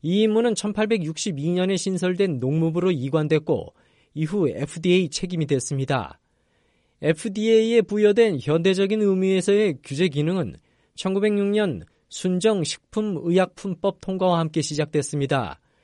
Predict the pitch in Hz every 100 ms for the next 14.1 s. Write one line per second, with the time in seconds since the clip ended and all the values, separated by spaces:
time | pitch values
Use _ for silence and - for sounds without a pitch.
0 | _ _ _ - 175 190 196 226 160 135
1 | 151 190 196 185 - - 190 190 202 170
2 | 92 147 147 175 170 - 185 196 143 -
3 | _ _ - 139 185 156 113 131 147 160
4 | 165 113 - 151 156 151 123 135 131 135
5 | 95 67 _ _ _ _ _ _ _ -
6 | 196 190 196 208 220 196 196 196 233 214
7 | 156 160 175 185 196 - 185 180 202 190
8 | 190 82 - _ _ - 202 214 214 190
9 | 202 - 196 208 208 123 78 - _ -
10 | - - _ 220 196 151 175 170 - -
11 | 208 175 120 - 202 - 214 196 180 175
12 | 160 156 156 131 71 - _ _ _ _
13 | - 196 196 208 - 202 202 208 214 196